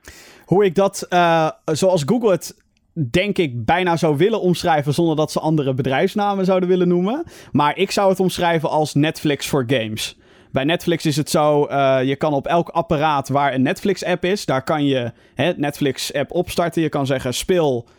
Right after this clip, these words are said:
eh, deze serie af of deze film." En dan is het er. En datzelfde principe is wat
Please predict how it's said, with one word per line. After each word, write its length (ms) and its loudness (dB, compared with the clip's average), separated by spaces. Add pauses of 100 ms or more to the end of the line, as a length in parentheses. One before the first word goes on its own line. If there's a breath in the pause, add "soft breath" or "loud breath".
(240 soft breath)
eh, 200 0
deze 360 -2
serie 380 2
af 320 -2
of 140 -2
deze 240 -2
film." 400 -2 (220 loud breath)
En 100 -2
dan 140 0
is 140 0
het 140 -2
er. 220 -4
En 120 -2
datzelfde 500 0
principe 640 0 (300 loud breath)
is 180 -2
wat 220 0